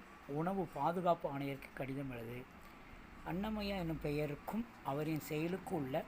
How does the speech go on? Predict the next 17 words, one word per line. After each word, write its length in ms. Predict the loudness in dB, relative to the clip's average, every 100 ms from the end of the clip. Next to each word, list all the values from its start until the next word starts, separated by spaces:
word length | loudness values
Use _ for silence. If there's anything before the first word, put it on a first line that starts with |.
| 0
பொருத்தப்பாட்டினை 760 | 2 2 2 0 2 0 -2 -4 -4 4
கோவல்லபுரத்து 760 | 6 8 6 4 4 4 2
மக்கள் 380 | -2 0 0 0
கதை 260 | 0 -2 0 0
பகுதி 220 | 0 -2
கொண்டு 240 | -2 -2
விவரிக்க. 520 | -2 -4 -6 -6 -6 -8 -12 -18 -18 -16 -12 -12 -12 -16 -16 -16 -18 -18 -18 -8 6
மாநில 420 | 10 10 8 4
அளவில் 200 | 4 4
நடைபெற்ற 440 | 2 2 2 0
மரம் 480 | 2 6 6 4 0
இயற்கையின் 400 | -2 0 0 2
வரம் 240 | 2 0 -2
தலைப்பிலான 480 | -2 -2 -2 -4 -4
கட்டுரை 300 | -6 -2 -2
போட்டி 240 | 0 -2
வெற்றி 320 | -2 -4 -4